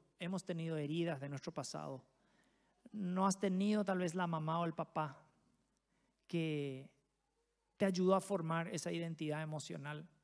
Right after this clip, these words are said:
pero hoy tienes la oportunidad de hacerlo con tus hijos. Y quiero en instantes terminar con una oración y con una poesía que escribió una mamá. Pueden ir pasando los hermanos de la adoración y si están los chicos, algunos pueden ir pasando también.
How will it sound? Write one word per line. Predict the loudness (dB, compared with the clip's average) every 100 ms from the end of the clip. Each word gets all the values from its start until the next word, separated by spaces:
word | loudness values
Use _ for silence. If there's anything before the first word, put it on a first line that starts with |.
| _ _ _ _ _ -16 -2
pero | 2
hoy | 4 2
tienes | 2 2
la |
oportunidad | 2 0 -2 -2 0 -2
de | -2
hacerlo | -4 -2 0 0
con | -4 -8
tus | -8 -6
hijos. | -8 -8 -16 -18 -20 _ _ _ -20 _ -6
Y | -2
quiero | 4 6
en | 6
instantes | 6 4 2 2 -2
terminar | 0 0 2 0 0
con | -2
una | 0 2
oración | 0 -2 2 4 4 -2 -12 _ _ _ _ _ _ _
y | -2 6
con | 6 6
una | 6 6 6 6 4 0 0
poesía | 4 4 4 2 2
que | 2
escribió | 2 4 8 6
una | 6 2 4
mamá. | 2 2 2 0 -10 -20 -20 -20 _ _ 2
Pueden | 4 6
ir | 4
pasando | 2 2 6 6 6
los | 4 4
hermanos | 4 4 4
de | 4
la | 4
adoración | 4 2 2 2 4
y | 2
si | 0
están | 2 6
los | 6
chicos, | 4 -2 4 6
algunos | 8 8 8
pueden | 6 6 6 6
ir | 4
pasando | 4 2 4 6 6
también. | 4 6 8 8